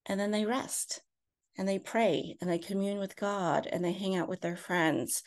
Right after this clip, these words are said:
Um, and, and I think that that's a beautiful model for us to follow. I think it's also an incredibly healthy <laughs> model,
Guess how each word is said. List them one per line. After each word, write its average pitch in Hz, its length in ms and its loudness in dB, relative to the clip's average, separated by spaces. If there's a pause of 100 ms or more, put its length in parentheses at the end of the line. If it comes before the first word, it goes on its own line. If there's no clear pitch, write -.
(540)
Um, 156 600 4 (460)
and, 180 340 6
and 180 80 6
I 175 80 6
think 185 180 -2
that 175 100 2
that's 175 160 2
a 175 40 -2
beautiful 180 440 0
model 165 720 6 (400)
for 165 440 6
us 165 280 -2
to 165 100 -4
follow. 156 520 6
I 156 140 4
think - 140 -4
it's - 120 -6
also - 240 -4
an 156 60 2
incredibly 175 440 -2
healthy 208 480 0
<laughs> - 40 -14
model, - 340 4